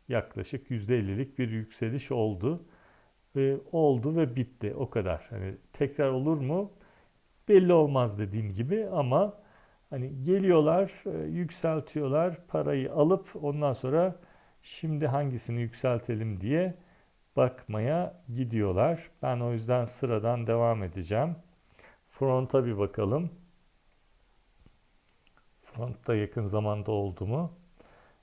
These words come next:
Evet, Front da adaylardan birisi bence. Yani şurada olmuş ama bu çok büyük bir yükseliş değil. Ee, o yüzden, e, Seller dışında Front'ta da, e,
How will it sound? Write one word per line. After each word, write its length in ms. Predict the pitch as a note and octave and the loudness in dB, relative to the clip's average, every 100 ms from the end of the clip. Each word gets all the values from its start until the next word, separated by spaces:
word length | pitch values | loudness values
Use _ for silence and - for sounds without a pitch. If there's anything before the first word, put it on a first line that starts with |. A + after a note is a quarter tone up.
| _ | _
Evet, 240 | G#3 D#3 - | 0 0 0
Front 460 | - D#3 F3 E3+ | -2 2 2 2
da 80 | C#3 | 2
adaylardan 720 | A2+ G2+ G2+ F#2+ F#2+ G#2 G2 | 2 2 2 2 2 0 0
birisi 480 | F#2+ F2+ - A#2+ F3 - - - _ - | 0 -2 -2 -2 -2 -4 -16 -20 _ -10
bence. 520 | A2 F#2 E2 C3 F#3 - _ _ _ _ _ - | -6 -6 -6 -4 -6 -8 _ _ _ _ _ -12
Yani 140 | A2+ | -12
şurada 380 | - E3 C#3 B2 | -4 2 2 4
olmuş 380 | C#3+ C#3+ F#3 - | 4 2 0 -2
ama 260 | A2+ A2 | -2 -2
bu 120 | C3+ C3 | -4 -4
çok 320 | E3 D#3+ - | -4 -6 -2
büyük 340 | B2+ B2+ - | -2 -2 -4
bir 260 | C3+ C3 - | -2 -2 -6
yükseliş 640 | C3+ A#2 - C3 C#3 - - | -8 -6 -4 -2 -4 -8 -4
değil. 380 | A#2 A2+ - - _ _ _ _ _ _ - | -2 -2 -6 -18 _ _ _ _ _ _ -12
Ee, 240 | C3 A2+ B2+ | -6 -4 -2
o 180 | D3 C#3 | 0 2
yüzden, 500 | G#2 G#2+ C#3+ E3+ D#3 D3 | 0 0 0 -2 -6 -6
e, 280 | B2+ A#2+ A#2+ B2+ C3 C3+ | -4 -4 -4 -6 -8 -10
Seller 560 | - - D3+ C3 A#2+ G#2 | -12 -2 0 2 0 -2
dışında 500 | G#2+ - A2 A2 D#3 | -6 -6 -6 -2 -2
Front'ta 640 | - C#3 B2 - - A2 | -4 -4 -4 -6 -4 0
da, 280 | A#2 E3 C#3+ - - - - - - - | 2 2 0 -8 -20 -20 -20 -20 -16 -6
e, 320 | C3+ B2+ B2+ | -2 -2 -2